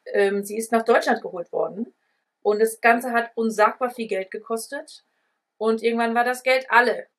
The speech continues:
Und dann haben die einen Spendenaufruf bei Facebook damals gestartet.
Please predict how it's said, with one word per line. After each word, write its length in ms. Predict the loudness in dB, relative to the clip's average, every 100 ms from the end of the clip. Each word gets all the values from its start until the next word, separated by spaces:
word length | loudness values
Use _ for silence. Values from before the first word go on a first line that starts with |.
| _
Und 100 | -8
dann 180 | -6 -4
haben 140 | -6
die 140 | -6 -4
einen 400 | -4 -4 -6 _ _ _ _ _
Spendenaufruf 960 | _ 2 2 2 -6 -8 -8 -12 -12 -12 -16 _ _ _ 0
bei 160 | 0
Facebook 560 | 0 -4 -4 -6 -10 -8
damals 600 | -8 -8 -10 -12 -14 -16 -16
gestartet. 760 | -10 -4 -2 -2 -6 -8 -12